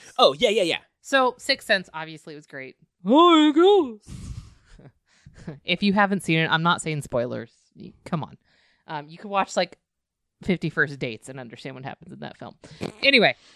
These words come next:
Speaker 2: so, uh, I liked Signs. It was a little long, but I enjoyed it. I liked The Village.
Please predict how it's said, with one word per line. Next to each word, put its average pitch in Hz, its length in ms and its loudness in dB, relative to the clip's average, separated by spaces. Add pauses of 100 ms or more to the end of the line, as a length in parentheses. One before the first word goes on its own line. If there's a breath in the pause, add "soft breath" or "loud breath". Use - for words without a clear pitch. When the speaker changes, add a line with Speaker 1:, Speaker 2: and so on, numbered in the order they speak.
(100)
Speaker 2:
so, 262 600 2
uh, 226 440 0 (360)
I 208 140 2
liked 208 260 0
Signs. 180 600 0
It 143 60 -12
was 170 100 -10
a 175 40 -8
little 175 260 0
long, 165 360 2
but 156 120 -10
I 151 80 0
enjoyed 151 400 0
it. 147 200 -4 (220)
I 165 120 2
liked 160 380 -2
The 165 120 -6
Village. 151 460 -10